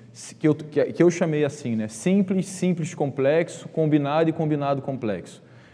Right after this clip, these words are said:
Basicamente seria o seguinte: eu posso, por exemplo, fazer a respiração segurando na borda e fazendo dez respirações.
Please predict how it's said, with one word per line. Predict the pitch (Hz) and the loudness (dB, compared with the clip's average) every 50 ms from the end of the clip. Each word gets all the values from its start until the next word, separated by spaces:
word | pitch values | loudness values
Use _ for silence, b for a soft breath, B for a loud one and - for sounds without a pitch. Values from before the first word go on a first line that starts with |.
| b b b b b b b b b b - | b b b b b b b b b b 4
Basicamente | 156 202 208 196 202 196 190 202 190 | 8 8 8 8 6 4 4 4 4
seria | - 214 190 190 | 4 4 4 4
o | 175 | 2
seguinte: | - 196 160 143 131 113 - | 2 0 0 2 0 2 2
eu | 165 170 | 2 6
posso, | 190 196 196 196 - | 8 6 6 8 6
por | 196 190 | 8 8
exemplo, | 190 175 147 160 151 143 151 147 127 113 107 - B B B B B | 10 8 8 6 4 4 2 0 -2 -2 -2 -4 B B B B B
fazer | - - 196 180 160 131 156 160 151 139 120 110 - - - | 0 4 4 6 6 6 6 6 6 6 4 2 -2 -2 0
a | 139 | 4
respiração | 151 160 156 151 156 156 151 147 147 - - - 190 180 160 | 4 4 4 4 2 4 4 4 2 2 2 2 4 4 2
segurando | - - 190 170 165 156 151 156 | 0 2 6 6 6 6 6 6
na | 165 170 | 4 6
borda | 165 156 156 160 165 175 175 | 8 8 8 8 6 4 2
e | 190 | 2
fazendo | - 196 180 202 196 | 0 2 2 2 2
dez | 185 190 190 | 4 2 2
respirações. | 190 196 190 190 196 202 208 - - 196 151 123 113 - - | 2 0 -2 -2 -2 -2 -2 -2 -4 -4 -4 -6 -6 -8 -14